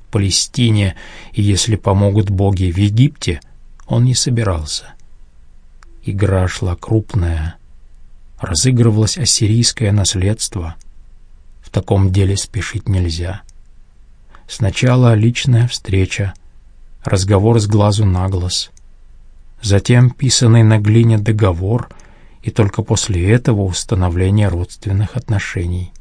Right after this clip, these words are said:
Бракосочетание наследника Вавилонского престола с медийской царевной должно было стать последним, напрочь скрепляющим гвоздем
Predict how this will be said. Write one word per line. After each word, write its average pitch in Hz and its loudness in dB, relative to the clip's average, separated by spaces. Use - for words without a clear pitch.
Бракосочетание 120 2
наследника 113 2
Вавилонского 107 0
престола 95 -2
с - -8
медийской 107 2
царевной 107 2
должно 98 4
было 101 2
стать - -4
последним, 104 0
напрочь 110 0
скрепляющим 107 2
гвоздем 90 0